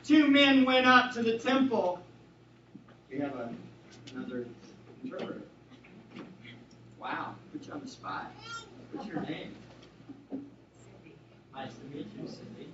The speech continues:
<laughs> Never met you before. You know I prayed for you to come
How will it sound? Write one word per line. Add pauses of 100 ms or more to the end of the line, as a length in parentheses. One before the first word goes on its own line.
(500)
<laughs>
Never
met
you
before. (1600)
You
know
I
prayed
for
you
to (100)
come